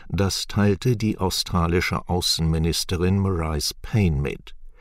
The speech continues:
Den aus Perth stammenden Julie King und Mark Firkin war Spionage vorgeworfen worden. Die iranische Justiz hatte sie beschuldigt, mit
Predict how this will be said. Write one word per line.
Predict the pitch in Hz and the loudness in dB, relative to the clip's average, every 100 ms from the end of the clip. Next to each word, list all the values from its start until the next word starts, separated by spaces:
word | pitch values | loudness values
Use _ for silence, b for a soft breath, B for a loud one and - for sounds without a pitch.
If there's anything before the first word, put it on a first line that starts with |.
| B B B B B | B B B B B
Den | 107 110 113 | 4 4 4
aus | 110 110 - | 2 2 0
Perth | - - 139 135 - | -4 4 4 4 0
stammenden | - - 80 73 73 71 67 82 82 | -6 -2 2 2 2 0 0 0 0
Julie | 80 95 95 101 | 2 2 4 2
King | - - 120 131 147 | 0 2 4 6 4
und | 117 110 - | 4 2 0
Mark | 107 107 101 - | 0 0 0 -4
Firkin | - 120 - - 101 123 B B B | 0 0 0 0 2 2 B B B
war | B 95 98 | B 2 2
Spionage | 98 - 101 92 95 90 92 - 82 | 2 0 2 4 4 2 0 0 0
vorgeworfen | - 76 71 69 64 62 - 78 64 | 0 0 0 0 0 -2 -2 -2 0
worden. | 62 60 - - - - - - - - - | -2 -4 -8 -12 -16 -20 -20 -16 -14 -14 -4
Die | 78 80 80 - | 0 2 2 2
iranische | 87 80 87 117 139 120 131 | 4 4 4 6 6 6 4
Justiz | 113 110 104 - - 147 - - | 2 2 2 -2 0 0 0 0
hatte | 82 67 90 | 0 2 0
sie | - 98 | 2 2
beschuldigt, | 87 104 - 123 127 113 120 - - B B B | 4 2 2 4 6 6 2 2 -8 B B B
mit | B 110 - - | B 4 4 -2